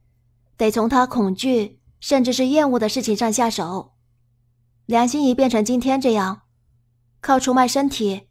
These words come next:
来获得自己想要的东西，全都是韩中堂逼的。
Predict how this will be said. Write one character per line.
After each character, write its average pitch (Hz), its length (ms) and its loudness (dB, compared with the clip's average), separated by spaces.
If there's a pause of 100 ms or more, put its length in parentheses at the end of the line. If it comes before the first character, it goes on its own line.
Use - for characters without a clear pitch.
(240)
来 240 160 2
获 277 160 2
得 262 100 2
自 277 120 -4
己 254 100 -2
想 220 220 -2
要 269 160 2
的 226 100 -2
东 202 160 -2
西， 190 240 -8 (760)
全 - 220 0
都 262 100 0
是 269 120 0
韩 220 120 0
中 254 160 0
堂 208 200 -2
逼 233 160 -4
的。 190 260 -4